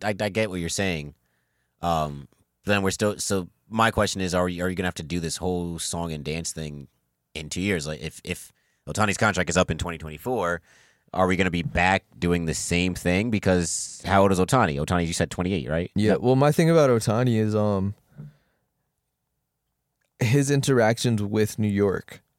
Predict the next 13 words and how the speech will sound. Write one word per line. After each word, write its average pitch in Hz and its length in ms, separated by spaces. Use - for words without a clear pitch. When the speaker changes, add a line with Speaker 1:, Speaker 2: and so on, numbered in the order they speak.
Speaker 2:
have 104 300
been 107 200
like, 80 240
"Holy 104 380
shit, 92 280
they 92 120
really 95 280
wanted 87 240
me 85 100
to 76 80
come 85 240
here." 85 280
Um, 92 440